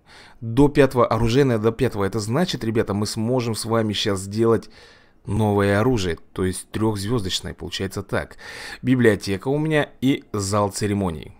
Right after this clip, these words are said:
Блин, теперь главное все это запомнить. Ну что ж, пойдемте апать. Я надеюсь, у меня хватит ресурсов для этого, там, древесины, <laughs> камня и так далее. Ну что ж, забегаем в контору.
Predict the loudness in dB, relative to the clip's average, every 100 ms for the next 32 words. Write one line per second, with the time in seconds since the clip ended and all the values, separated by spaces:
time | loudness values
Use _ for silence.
0 | -14 -8 -6 -8 -8 -6 -2 -2 -4 -4
1 | -4 -4 -4 -2 -2 -2 -4 -14 -20 -20
2 | -20 _ _ -6 -4 -2 -2 0 -2 -2
3 | -4 -2 0 -2 -2 0 0 0 2 0
4 | 2 2 2 0 0 0 0 0 0 2
5 | 0 -2 -8 -10 -12 -20 -20 -20 -14 -2
6 | 8 10 10 6 4 4 4 4 2 0
7 | -6 -20 _ -8 0 0 -2 -20 -20 -20
8 | -20 _ 0 2 2 2 0 -2 0 0
9 | -2 -10 -16 _ _ -16 -10 -8 -6 -4
10 | -4 0 0 0 -2 -2 0 0 -2